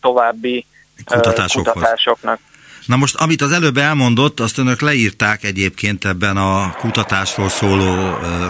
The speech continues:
Speaker 2: kommunikében. Ez így szól, azért olvasom föl, mert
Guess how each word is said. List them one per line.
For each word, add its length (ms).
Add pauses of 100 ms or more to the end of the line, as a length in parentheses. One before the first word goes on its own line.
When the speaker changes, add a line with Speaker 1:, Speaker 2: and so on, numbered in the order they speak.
Speaker 2:
kommunikében. 1000 (640)
Ez 140
így 200
szól, 420
azért 320
olvasom 460
föl, 320
mert 400